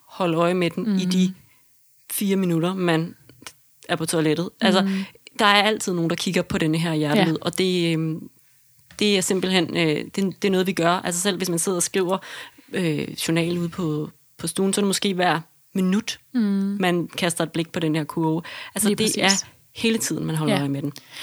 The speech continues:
Speaker 2: Så man, det er i hvert fald ikke noget, man, altså hvis man har lyst til bare at kigge væk og ligesom være i fødslen og bevæge
Speaker 1: Mhm.
Speaker 2: sig og gøre de ting, man har brug for, så vil jeg da virkelig kraftigt opfordre til, at
Speaker 1: Ja.
Speaker 2: man kunne det. Øhm,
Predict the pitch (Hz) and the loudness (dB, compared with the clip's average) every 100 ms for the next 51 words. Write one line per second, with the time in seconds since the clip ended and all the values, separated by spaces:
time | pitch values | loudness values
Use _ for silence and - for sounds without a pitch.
0 | - - - 208 196 185 - 220 208 220 | -12 -4 0 2 0 -2 -2 2 4 4
1 | 220 - _ - 233 226 214 202 202 202 | 0 -2 _ -4 0 2 2 0 -2 -2
2 | 202 208 208 202 196 _ _ - 208 220 | 0 0 0 0 -4 _ _ -18 -6 0
3 | 240 269 262 208 202 - _ - - 294 | 2 2 4 6 4 0 _ -6 -2 0
4 | 208 233 - 214 214 185 165 165 240 277 | 2 2 2 0 2 2 2 4 4 2
5 | - 247 247 302 233 208 180 233 269 294 | 2 0 0 -2 -2 -2 2 4 4 4
6 | 254 - 202 214 254 - 240 220 220 254 | 2 2 4 2 2 -2 0 0 2 2
7 | 247 247 - - - - 220 208 196 196 | 2 -2 -4 -14 -8 -4 0 2 4 2
8 | - 220 285 240 226 226 240 208 - 233 | 0 -2 0 0 0 0 2 0 2 0
9 | 220 214 208 190 - 269 311 269 254 - | 2 0 2 0 0 0 0 0 -2 -8
10 | - - - - 202 196 190 | -14 -16 -4 2 2 2 0